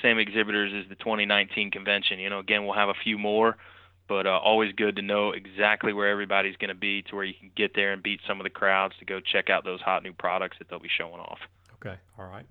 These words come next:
Speaker 2: And so tell me a little bit about the seminars. Is there a schedule for those yet? Do you know what the topics are and the host,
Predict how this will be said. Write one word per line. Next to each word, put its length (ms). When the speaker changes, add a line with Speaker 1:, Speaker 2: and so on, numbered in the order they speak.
Speaker 2:
And 140
so 500
tell 160
me 120
a 40
little 220
bit 140
about 240
the 60
seminars. 760
Is 220
there 400
a 120
schedule 540
for 160
those 440
yet? 500
Do 100
you 120
know 120
what 180
the 80
topics 540
are 240
and 80
the 60
host, 400